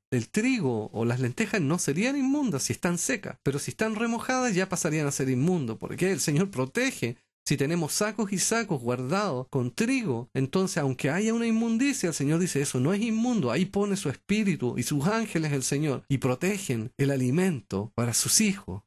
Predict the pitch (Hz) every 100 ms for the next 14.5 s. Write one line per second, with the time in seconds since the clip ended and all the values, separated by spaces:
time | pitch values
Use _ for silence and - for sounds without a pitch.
0 | - 120 147 139 170 190 196 202 196 196
1 | 202 202 202 269 269 - 330 - _ 113
2 | 120 120 131 143 - 135 135 - 165 147
3 | 98 - - _ _ - 220 - 170 180
4 | 185 170 196 214 135 147 139 135 135 214
5 | 240 170 120 147 127 127 127 - 131 127
6 | 139 190 220 110 95 - _ - 139 -
7 | 151 196 165 110 101 - - 139 135 120
8 | - 196 202 120 - 127 123 120 160 233
9 | 196 113 110 131 113 135 - 208 214 202
10 | 120 113 _ - 139 139 135 139 131 180
11 | 214 120 147 190 - 127 135 170 170 175
12 | 190 185 170 151 127 123 107 101 95 -
13 | 123 139 123 139 139 131 143 190 196 160
14 | 220 269 165 101 101